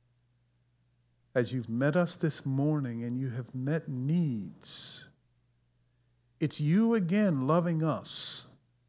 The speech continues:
that we might understand that it is your character, that it is who you are. You are love. You don't just possess it, you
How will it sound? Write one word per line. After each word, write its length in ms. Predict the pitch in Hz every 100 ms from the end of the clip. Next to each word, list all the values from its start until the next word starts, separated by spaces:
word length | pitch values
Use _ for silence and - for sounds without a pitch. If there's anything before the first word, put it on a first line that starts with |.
| _ _ _ _ _ _ _ _ _ _ _ _ _ _ _ -
that 160 | 127
we 180 | 131 139
might 240 | 147 135
understand 920 | 131 127 123 - - 107 - - - - - _ _ _ _ _ _ _ _ _ _ _ _ _ _ _ _ _ _ _ _ -
that 120 | 123
it 140 | 123 113
is 160 | 113
your 100 | 123
character, 880 | - - 113 107 - - - - - _ _ _ _ _ _ _
that 140 | 143 131
it 120 | 123
is 140 | 120
who 300 | - 156 156
you 340 | 143 131 139 -
are. 380 | 113 113 101 98 107
You 600 | 113 127 156 175 185 185
are 320 | 139 139 143 123
love. 540 | 104 110 92 90 - - _ _ _ _ _ _ _
You 100 | 113
don't 300 | 135 147 -
just 320 | - 127 -
possess 560 | - 104 101 143 - 160
it, 80 | 131
you 260 | 131 151